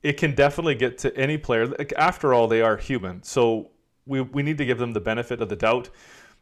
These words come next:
I'm hopeful that he's okay. It looked like he took a weird shot into the glove, and I don't know if he hurt his hand, but it seemed like the rest of the game after the third period, he really started to, at every whistle, he was bent over. I don't know if he was hurt. I don't know what was happening with him, but I'm hope-,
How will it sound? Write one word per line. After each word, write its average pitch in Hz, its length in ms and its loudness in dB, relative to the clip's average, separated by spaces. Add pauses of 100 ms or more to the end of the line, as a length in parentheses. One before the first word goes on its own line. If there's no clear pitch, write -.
(280)
I'm 131 120 -2
hopeful 160 320 2
that 147 100 4
he's 131 140 2
okay. 127 220 2
It 123 60 -2
looked 175 140 -6
like 190 120 -4
he 156 80 -8
took 156 200 -6
a 127 40 0
weird 131 220 -4
shot 120 300 2
into 120 200 -6
the 110 100 -4
glove, 110 360 0
and 107 100 -4
I 113 40 -2
don't 123 60 -4
know 131 60 -6
if - 60 -12
he 113 100 -4
hurt 135 200 -4
his 135 120 -6
hand, 123 280 -2
but 113 100 2
it 110 80 -2
seemed 165 240 -8
like 143 160 0
the 120 100 -4
rest 127 280 -2
of 117 60 -10
the 113 60 -8
game 110 280 -4
after 113 240 -4
the 107 100 -8
third 113 280 -8
period, 110 340 -4
he 113 100 -8
really 123 240 -4
started 123 380 -2
to, 110 220 -4 (760)
at 139 120 2
every 151 160 2
whistle, 135 320 2
he 123 80 -4
was 113 160 -4
bent 117 260 -2
over. 135 260 -2
I 123 40 -2
don't 123 80 -2
know 131 60 -2
if 127 80 -8
he 110 100 -8
was 95 160 -10
hurt. 208 320 0
I 113 60 -6
don't 117 120 -4
know 113 80 -2
what 131 180 2
was 131 120 -10
happening 117 300 -2
with 107 140 -8
him, 110 80 -8
but 104 120 -2
I'm 101 80 -6
hope-, 131 220 -6